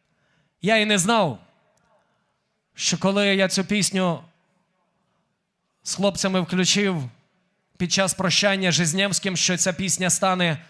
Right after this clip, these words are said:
таким неофіційним гімном прощання всіх наших найкращих хлопців Небесної Сотні.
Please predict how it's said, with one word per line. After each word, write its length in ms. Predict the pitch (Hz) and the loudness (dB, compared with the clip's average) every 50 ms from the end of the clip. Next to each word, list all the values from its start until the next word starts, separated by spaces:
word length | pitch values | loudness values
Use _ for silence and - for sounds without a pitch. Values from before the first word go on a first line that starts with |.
| _ _ _ _ _ _ _ _ _ _ _ _ _ _ _ _ _ _ _ _ _ _ _ _ _ _ | _ _ _ _ _ _ _ _ _ _ _ _ _ _ _ _ _ _ _ _ _ _ _ _ _ _
таким 480 | 180 175 - 196 208 196 196 185 170 - - - | -6 -4 0 0 0 0 -2 -4 -6 -10 -10 -4
неофіційним 920 | 185 208 214 214 202 - - 208 202 - - 233 233 226 220 214 208 196 | 0 0 2 2 0 0 -2 -2 0 2 2 2 2 2 2 0 0 2
гімном 500 | 147 180 233 233 226 214 202 190 185 175 | 2 2 2 2 0 0 -2 -2 -2 0
прощання 840 | 196 196 185 - - - 220 226 214 214 208 202 190 180 156 123 - - _ _ _ _ _ _ _ _ _ _ _ _ _ _ _ _ | 0 0 2 4 4 4 4 2 2 0 0 0 0 0 0 -2 -6 -14 _ _ _ _ _ _ _ _ _ _ _ _ _ _ _ _
всіх 380 | - - - 247 240 - - - | -2 0 2 2 2 2 0 0
наших 640 | 196 208 208 190 - - 190 170 - - - - _ _ - | 0 2 2 2 2 2 0 -2 -4 -10 -16 -20 _ _ -2
найкращих 640 | 151 170 175 - 185 185 190 180 - - - 160 - | -2 0 0 0 2 2 2 2 2 2 0 0 -2
хлопців 540 | 170 196 196 175 - - 175 160 143 120 - - _ _ | 0 0 0 0 0 -2 -2 -2 -2 -4 -6 -12 _ _
Небесної 520 | - 165 170 147 180 160 151 - 170 160 151 | -4 -4 0 0 0 0 0 2 0 2 2
Сотні. 400 | - - 165 139 - - - | 4 2 2 0 0 -6 -14